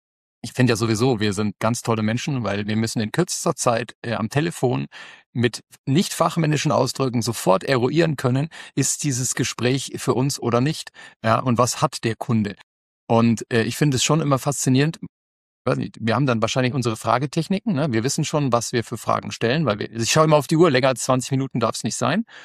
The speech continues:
außer ist eine w-, gewisse Sympathie da, dann dauert's auch schon mal länger. Aber, ähm, ich finde schon, dass das spannend ist, ne? Wir sind so am Telefon, werden so völlig rausgerissen, dann bist du plötzlich, bist vielleicht grad bei einer Bettwanzenbekämpfung, ja, gehst ans Telefon und dann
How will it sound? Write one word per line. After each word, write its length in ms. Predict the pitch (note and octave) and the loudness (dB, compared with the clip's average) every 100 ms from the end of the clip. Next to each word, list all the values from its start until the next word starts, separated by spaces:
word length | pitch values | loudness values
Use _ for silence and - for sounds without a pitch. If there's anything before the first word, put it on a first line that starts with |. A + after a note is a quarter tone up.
| - - | -20 -2
außer 420 | A2+ A#2+ A#2 - | 2 4 2 -2
ist 240 | A2+ - A#2+ | -8 -4 0
eine 220 | A2+ A#2 | 0 -2
w-, 360 | - B2+ C3 D3 | -8 -4 2 2
gewisse 360 | C3 D3 D3+ | 4 4 4
Sympathie 460 | B2+ C#3+ C3+ A#2+ G3 | 2 2 2 2 4
da, 160 | F#3 B2+ | 4 4
dann 160 | A2+ | 2
dauert's 260 | A2 A2 - | 2 0 -2
auch 100 | G#2 | -6
schon 140 | - | -2
mal 120 | G2+ | -2
länger. 240 | G#2 D3+ G#3 - _ _ _ _ _ _ _ A#2+ | 0 -4 -6 -12 _ _ _ _ _ _ _ 4
Aber, 360 | A#2+ A#2 A#2 - _ _ _ - | 4 4 0 -6 _ _ _ -2
ähm, 280 | A#2 A2+ - - | 0 0 -2 -10
ich 140 | A#2 | -2
finde 140 | D3 C3+ | 0 2
schon, 180 | A3 | 2
dass 140 | A2+ - | 2 -2
das 160 | A#2 | -6
spannend 340 | - G#2+ G2+ G2 | -2 -2 -2 -6
ist, 160 | - | -4
ne? 180 | B2 G3 B2+ | -2 0 2
Wir 180 | A#2 A2 | 0 2
sind 120 | C#3+ | 0
so 60 | |
am 120 | A#2+ A2+ | 0 2
Telefon, 360 | F3+ F3+ F3 | 0 2 0
werden 140 | B2+ A#2+ | 0 0
so 100 | A#2+ | -2
völlig 380 | - G#3 - C3+ | 0 2 2 4
rausgerissen, 600 | F3+ - F#3 G3 - G3 | 2 4 2 4 4 4
dann 160 | C3 | 4
bist 180 | B2 - | 2 -2
du 60 | D3 | -2
plötzlich, 380 | C#3 - D#3 - - - | -2 0 0 0 -4 -2
bist 240 | C#3 - | -2 2
vielleicht 240 | C#3+ C3 | 2 2
grad 240 | - C3+ - | 2 2 4
bei 80 | C3+ | 2
einer 140 | B2 | 4
Bettwanzenbekämpfung, 920 | E3 - F#3 F3+ F3+ F#3+ F#3+ A3+ G#3+ | 2 4 4 4 4 4 2 4 4
ja, 180 | D#3 F3 | 6 4
gehst 240 | C#3 D3 - | 4 4 4
ans 120 | C#3 | 2
Telefon 440 | E3 E3 D3+ F#3 E3 | 4 4 6 4 6
und 60 | |
dann 160 | D3 | 4